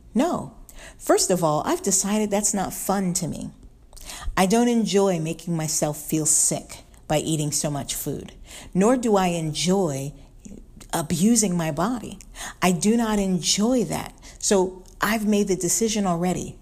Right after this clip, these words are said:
No." I already made the decision, and all I'm doing is following up and following through with the decision I've already made in my heart.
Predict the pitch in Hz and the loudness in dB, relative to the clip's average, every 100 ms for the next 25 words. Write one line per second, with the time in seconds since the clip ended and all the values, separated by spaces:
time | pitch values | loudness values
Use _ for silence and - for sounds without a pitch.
0 | - 175 196 185 - - - - - - | -4 0 2 0 -2 -14 -20 -20 -20 -20
1 | - - - - - - - 190 330 254 | -20 -20 -20 -20 -20 -10 0 4 4 4
2 | 220 311 214 170 - 143 151 156 - - | 2 2 0 0 -2 -2 -4 -6 -8 -12
3 | - 156 196 214 196 170 165 156 - - | -2 4 4 4 2 0 0 -2 -4 0
4 | 147 156 170 165 160 - - - - 160 | 2 2 -2 -2 -4 -6 -14 -20 -6 -4
5 | 180 160 160 156 151 - 240 226 151 156 | 2 2 2 -2 -4 -4 0 0 0 -2
6 | 156 147 151 - 156 160 151 147 151 151 | -2 -4 0 0 0 -2 -2 -2 -2 -2
7 | 147 147 147 143 143 131 113 - 151 131 | -2 -2 -2 -2 -4 -6 -8 -6 -4 -4